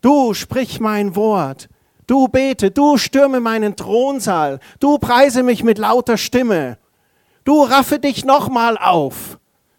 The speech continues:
So oft hingefallen. Aber was macht den Champion aus? Wieder aufstehen.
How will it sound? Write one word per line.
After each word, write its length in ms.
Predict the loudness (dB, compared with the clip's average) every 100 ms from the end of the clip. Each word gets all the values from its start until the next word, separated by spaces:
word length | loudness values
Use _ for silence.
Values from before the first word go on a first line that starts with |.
| _ _ _ _ _ _ _
So 220 | 0 2
oft 200 | 2 -2
hingefallen. 800 | -2 0 -2 -2 -2 -2 -4 -12 -20 _ _
Aber 180 | -8 -6
was 200 | -6 -2
macht 180 | -4 -2
den 140 | -6
Champion 420 | -2 -4 -2 -6
aus? 640 | -4 -2 -2 -2 -8 -16 -20 _ _ _ _ _ _ _
Wieder 320 | -4 -4 -4
aufstehen. 560 | -6 -6 -12 -12 -14